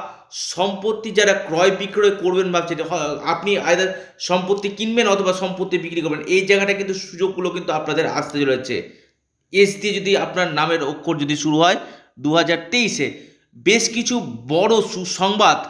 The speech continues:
আপনাদের জন্য কিন্তু অপেক্ষা কিন্তু করতে চলেছে। অর্থাৎ ভাগ্য সব, সর্বোপরি আমি একটি কথা বলবো, আপনাদের ভাগ্যের support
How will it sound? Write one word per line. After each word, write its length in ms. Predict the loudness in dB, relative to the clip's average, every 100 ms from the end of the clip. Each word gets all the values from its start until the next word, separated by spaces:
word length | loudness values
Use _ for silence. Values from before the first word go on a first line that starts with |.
| -8
আপনাদের 520 | -4 -4 -2 -2 -2
জন্য 200 | -2 -4
কিন্তু 240 | -4 -4 -2
অপেক্ষা 420 | -2 -2 -2 -2
কিন্তু 240 | 0 -2
করতে 320 | -2 -2 -2 -2
চলেছে। 520 | 0 0 -2 -6 -8 -20 _ _ -2
অর্থাৎ 500 | 0 4 4 2 -6 -16 _ _ _ -14
ভাগ্য 840 | -4 4 4 4 2 4 4 0 -12 -20
সব, 360 | -6 -2 -2 -2
সর্বোপরি 840 | -2 0 2 2 2 2 2 0 -6 -18 _ -4
আমি 240 | 0 0
একটি 260 | 0 0 2
কথা 200 | 4 4
বলবো, 260 | 4 4
আপনাদের 600 | 4 4 4 2 4 4 4 -8 -20 -20 -16
ভাগ্যের 600 | -6 2 2 2 -4 -4
support 640 | -4 -6 0 2 6 6